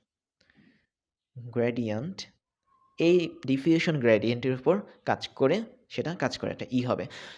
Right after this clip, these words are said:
তো এই ডিফিউশন গ্রেডিয়েন্ট মানে হচ্ছে ব্যাপনের মাধ্যমে আয়নগুলো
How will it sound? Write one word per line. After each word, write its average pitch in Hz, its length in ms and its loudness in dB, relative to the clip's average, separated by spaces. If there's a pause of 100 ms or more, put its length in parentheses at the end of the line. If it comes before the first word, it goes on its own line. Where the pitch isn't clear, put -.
তো 139 120 8
এই 147 300 0
ডিফিউশন 185 440 2
গ্রেডিয়েন্ট 151 320 2
মানে 147 140 0
হচ্ছে 139 300 0
ব্যাপনের 123 480 -2
মাধ্যমে 135 460 -2
আয়নগুলো 117 540 0